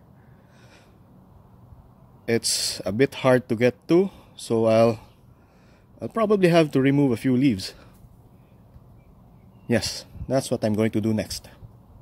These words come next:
So I have the Paul Bunyan in hand now,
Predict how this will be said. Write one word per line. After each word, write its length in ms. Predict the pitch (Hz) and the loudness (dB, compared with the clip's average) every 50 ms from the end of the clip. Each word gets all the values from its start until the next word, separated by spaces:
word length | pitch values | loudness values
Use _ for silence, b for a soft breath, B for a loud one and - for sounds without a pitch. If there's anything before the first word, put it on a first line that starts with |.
| - - - - - - - - - - _ _ _ _ - - - - B B B B B B B B | -20 -20 -20 -20 -20 -20 -20 -20 -20 -20 _ _ _ _ -20 -20 -18 -20 B B B B B B B B
So 240 | - - - - 117 | -10 -10 -2 0 2
I 140 | 110 113 110 | 4 4 6
have 320 | 107 131 127 123 117 117 | 6 6 6 6 6 4
the 80 | 110 107 | 0 0
Paul 240 | - - 127 123 120 | 2 4 6 6 6
Bunyan 400 | 113 120 120 120 120 117 110 110 | 8 6 6 6 6 4 2 2
in 80 | 110 | 0
hand 320 | 101 110 123 120 117 107 104 | 0 0 0 0 0 0 0
now, 320 | 113 113 110 135 139 - | 0 0 0 0 -2 -4